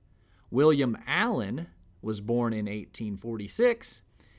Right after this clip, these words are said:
and his brother Robert Allan followed in eighteen forty-eight. So yes, for those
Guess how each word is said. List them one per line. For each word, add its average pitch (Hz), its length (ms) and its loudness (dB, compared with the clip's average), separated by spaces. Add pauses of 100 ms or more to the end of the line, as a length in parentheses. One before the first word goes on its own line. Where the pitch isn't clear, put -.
(180)
and 139 180 -2
his 127 120 -2
brother 139 600 4
Robert 156 540 4
Allan 110 560 0 (440)
followed 143 380 4
in 165 120 2
eighteen 131 440 -4
forty-eight. 147 640 0 (520)
So 202 200 4
yes, 277 500 0
for 165 180 2
those 180 400 8